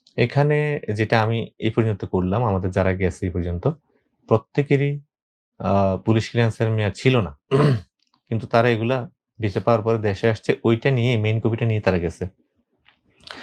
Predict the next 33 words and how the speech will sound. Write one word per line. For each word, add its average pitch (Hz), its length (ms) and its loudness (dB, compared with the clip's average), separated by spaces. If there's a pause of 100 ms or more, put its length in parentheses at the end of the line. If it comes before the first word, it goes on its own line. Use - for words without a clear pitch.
(420)
আপনার 143 360 2
ভিতরে 143 300 -2
যদি 139 200 0
এরকম 113 320 0
কোনো 110 220 -2
ওরিট 117 280 -2
থাকে, 98 200 -4
এখন 160 200 0
পর্যন্ত 165 240 0
এরকম 135 180 0
কোনো 127 120 -4
সমস্যা 127 340 -2
হয়নি, 95 280 -2 (1080)
আপনার 120 260 2
ভিতর 131 240 2
যদি 139 220 0
এরকম 110 260 0
কোনো 107 160 -4
ভয় 98 320 0
থাকে, 98 380 -8
তাহলে 143 300 2
আপনি, 131 400 -4 (120)
আহ, 104 200 -2
পুলিশ 120 300 -4
ক্লিয়ারেন্স, 123 400 0 (600)
আহ, 98 400 0
আহ, 95 120 -2
পারমিট 117 300 0
আসার 123 200 -6
পরে 95 260 -2
যখন 98 200 -6
ইন্ডিয়া 107 320 0
যাবেন, 123 260 -2